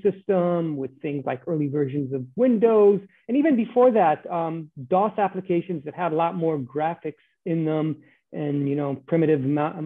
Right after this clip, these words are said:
mouse activity of the day where you move the mouse between, uh, textual cells. And a new paradigm was needed to test those systems. The o-, older systems, which were primarily command line interfaces, you could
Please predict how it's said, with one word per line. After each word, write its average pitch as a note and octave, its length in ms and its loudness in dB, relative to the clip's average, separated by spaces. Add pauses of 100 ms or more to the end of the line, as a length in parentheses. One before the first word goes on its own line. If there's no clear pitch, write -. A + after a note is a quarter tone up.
mouse F3 720 -2
activity D#3+ 500 0
of C#3+ 120 0
the D3 80 0
day D#3+ 380 2
where C#3+ 160 -4
you C#3 120 -8
move C#3+ 260 -8
the C#3+ 60 -8
mouse C#3+ 300 -6 (100)
between, D3 460 -6 (400)
uh, - 240 -6 (320)
textual D#3+ 380 -4 (100)
cells. D#3+ 340 2 (680)
And F#3 120 6
a F3 60 6
new A3 400 6
paradigm G3+ 540 4
was C#3+ 180 2
needed F3 640 0 (460)
to D3 480 -6 (120)
test D3+ 280 -6
those B2+ 260 -8
systems. - 460 -12 (100)
The D3 240 -10
o-, G3+ 220 4
older A3 320 8
systems, G#3+ 340 4
which D#3+ 160 -2
were D#3+ 80 -2
primarily E3+ 500 2
command E3 380 -2
line D#3 220 -2
interfaces, F#3 680 0
you D3 120 -6
could C3 240 -10